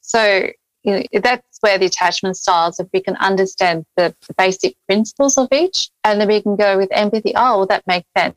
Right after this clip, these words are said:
That person fits into that loose category," and go, "Well, yeah, that makes sense.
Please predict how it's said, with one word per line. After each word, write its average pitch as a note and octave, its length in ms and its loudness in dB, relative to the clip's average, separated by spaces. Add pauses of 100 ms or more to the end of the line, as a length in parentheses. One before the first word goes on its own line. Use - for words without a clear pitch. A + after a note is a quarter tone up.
That - 160 -4
person F#3+ 460 -2
fits F3+ 160 0 (140)
into G3 380 0
that F#3 200 -2 (140)
loose G#3+ 240 2
category," F3 800 2 (400)
and G#3 100 -4
go, A3+ 340 0
"Well, A#3 380 0
yeah, G#3+ 460 2 (280)
that - 160 -2
makes F#3+ 180 -2
sense. B3+ 260 -2